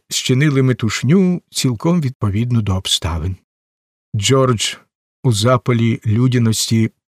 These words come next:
перекинув глек з водою і розбив дві склянки. Інші жінки, почувши, що хтось знепритомнів, з'юрмилися в дверях каюти і заступили повітря.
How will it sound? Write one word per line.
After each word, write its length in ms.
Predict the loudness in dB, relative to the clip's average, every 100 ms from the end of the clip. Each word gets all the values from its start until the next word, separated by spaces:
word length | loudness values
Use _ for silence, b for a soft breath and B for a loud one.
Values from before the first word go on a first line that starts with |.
| _
перекинув 520 | -2 0 0 0 2
глек 300 | 2 2 0
з 100 | -4
водою 440 | -2 0 2 4 4
і 100 | 2
розбив 360 | 0 0 0
дві 180 | 0 -2
склянки. 540 | -4 -2 -2 -4 -8 -16 _ _ _ _ _ 2
Інші 420 | 4 4 4 4
жінки, 640 | 4 4 4 2 4 4 0 _ -2
почувши, 800 | 0 2 2 2 2 2 2
що 240 | 2 0 0
хтось 260 | 2 2
знепритомнів, 880 | 4 2 0 0 2 4 4 4 2 -4
з'юрмилися 840 | 0 4 6 6 6 4 2 2
в 80 | 2
дверях 480 | 0 2 2 0 0
каюти 680 | 2 4 2 0 -2 -2
і 100 | 0
заступили 540 | 2 2 0 0 2 2
повітря. 600 | 4 4 4 2 -2